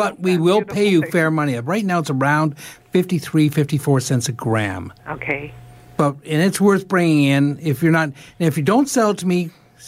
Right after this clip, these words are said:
Speaker 2: please start using it. I have people
Speaker 1: I do
Speaker 2: who
Speaker 1: use it all the time.
Speaker 2: Yes, that's it.
Speaker 1: I use my Limoges. I use everything.
Speaker 2: Yeah, no, that's,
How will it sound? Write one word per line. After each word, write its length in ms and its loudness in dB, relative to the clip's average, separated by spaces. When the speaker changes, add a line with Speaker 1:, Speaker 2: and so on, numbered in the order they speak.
Speaker 2:
please 320 4
start 260 -2
using 320 -2
it. 100 -8
I 120 2
have 140 0
people 280 2
Speaker 1:
I 60 4
do 60 4
Speaker 2:
who 60 -2
Speaker 1:
use 280 -8
it 160 -4
all 160 0
the 100 -10
time. 300 -8
Speaker 2:
Yes, 540 0
that's 280 -4
it. 120 -12
Speaker 1:
I 120 -4
use 280 -6
my 160 -4
Limoges. 540 -4
I 60 0
use 260 -2
everything. 440 -8
Speaker 2:
Yeah, 180 2
no, 140 4
that's, 260 -2